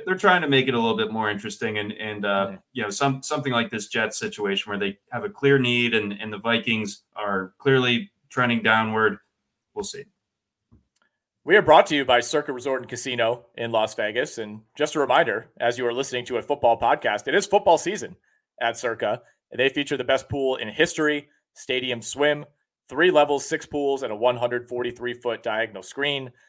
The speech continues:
Speaker 2: Stadium Swim is America's favorite place to watch football. They play every game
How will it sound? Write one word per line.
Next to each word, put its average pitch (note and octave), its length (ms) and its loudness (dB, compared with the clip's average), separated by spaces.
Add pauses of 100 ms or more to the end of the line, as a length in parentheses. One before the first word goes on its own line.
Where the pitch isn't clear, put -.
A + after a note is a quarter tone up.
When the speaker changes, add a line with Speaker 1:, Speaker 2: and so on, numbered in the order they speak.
(200)
Speaker 2:
Stadium C#3+ 340 0
Swim B2+ 340 -2
is A2 140 -12
America's A2 380 -4
favorite G#2+ 280 -6
place G#2+ 260 -6
to G2+ 100 -14
watch G2 240 -8
football. B2+ 400 4
They G#2 80 -4
play A2 340 -8
every D#3+ 240 4
game G#2+ 300 -2